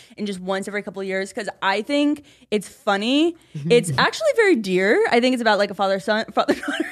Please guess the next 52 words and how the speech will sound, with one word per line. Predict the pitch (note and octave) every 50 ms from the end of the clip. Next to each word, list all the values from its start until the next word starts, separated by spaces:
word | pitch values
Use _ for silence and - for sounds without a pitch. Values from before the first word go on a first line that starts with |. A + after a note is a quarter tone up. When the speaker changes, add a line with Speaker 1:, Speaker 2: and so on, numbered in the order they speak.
| A4+ -
Speaker 1:
relationship. | - F#4 - - D4 C4 C4 C4 C4 C4 D4+ C4 B3+ B3 A#3+
Speaker 2:
It's | - - -
very | B3 C4 F#4 G#4
Speaker 1:
It's | F#4+ - B3+ E4+ E4+
Speaker 2:
dear. | B3
Speaker 1:
about, | G#3+ A#3 A3+ A3 A3 G#3+ G#3+ G#3+ G3
like, | A3 A3+ A3+ G#3+ - - _ _ _ - G#3 G3
being, | G#3 A#3 A#3 A3+ A3+ A3+ A3+ A3 - - -
like, | - G#3+ A3 G#3 - - _ - - D#3
yeah, | - B3 F4+ E4+ A3+
finding | - - A3 A3+ A#3+ B3+
yourself, | C4 B3+ C4+ C4+ C4 A#3+ G#3
being | A3+ A3+ A3+ A#3
yourself, | A#3 A#3 A#3 B3+ A#3 A3+ A3+ A#3 A3+ A3+ - - G#3+ - _
paying | - B3 A#3 A#3 A#3
respect | A3 - - G#3+ A3 G#3+ -
to | -
your | A#3+ G3+ F#3
old | G3 G#3+ G#3+ G#3 G#3+
ways, | A3 G#3+ G#3+ G#3+ G#3+ G#3 G3 -
also, | - F#3+ G#3 G#3 - G#3 G#3 G3+ G3+ G3+
like, | G3+ G3 F#3+ -
accepting | F#3+ - G#3+ F#3+ - G3+ F#3+
your | F#3 F#3 G3
new | G#3+ B3 C4
ways. | B3 B3 B3 B3 A#3+ A#3+ B3 A#3+ A#3 - - - - _ _ _ _ -
And | A#3 B3 B3+ B3+ B3 A#3+ A#3+ A#3 A#3 A#3+ A#3+ A#3 G#3 -
I | G#3+
thought | G#3 G#3+
it |
was | G#3 G3
hilarious. | G3+ G3+ F#3+ G#3+ A#3+ B3+ C4+ C#4 C#4+ C#4 -
I | G3+ G3
thought | F#3+ G3 -
that | E3+ E3 F3+
the | F3+ E3+
love | E3 G3+ A#3+ A#3+
story | - C4+ A#3+ B3
was | B3 G#3+ A3+
really | A#3 A#3+ A#3
compelling. | B3+ B3+ B3 C4+ A#3+ A#3 A#3 A#3 A#3 A#3 A3+ A#3 A#3+ _ - - _ _ _ _ -
And | A#3 A#3+ B3
I | - B3+
thought | C4 C#4+
it | D#4+
was | F4 F#4
just, | F#4+ -
like, | F#4+ F4+ C#4+
really | A3+ G3+ G#3 A#3 C#4+ D#4
sweet | D4 - - - - G#3+ F#3+ G#3+ B3+ C#4 - - -
and, | G#3 G#3 G#3 G3+
like, | G3 G3 F#3+ F#3+ F#3+ -